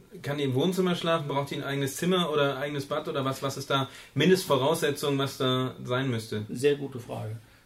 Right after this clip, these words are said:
Speaker 2: Ähm, es gibt zwei Mindestvoraussetzungen, die du heutzutage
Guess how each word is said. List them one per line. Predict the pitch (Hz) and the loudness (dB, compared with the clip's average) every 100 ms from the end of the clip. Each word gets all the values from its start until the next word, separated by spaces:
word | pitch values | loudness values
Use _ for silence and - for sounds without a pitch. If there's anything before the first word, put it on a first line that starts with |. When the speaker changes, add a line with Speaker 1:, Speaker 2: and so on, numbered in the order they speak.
| _ - | _ -4
Speaker 2:
Ähm, | 139 135 | -2 -2
es | - | -4
gibt | - - | -6 0
zwei | 160 160 | 4 4
Mindestvoraussetzungen, | 165 160 127 127 135 139 143 143 131 | 4 2 0 0 2 0 0 -2 -2
die | 131 | -2
du | 131 - - - - - - | -4 -6 -12 -20 -20 -16 0
heutzutage | 139 147 151 131 131 123 | 0 0 -4 -4 -4 -4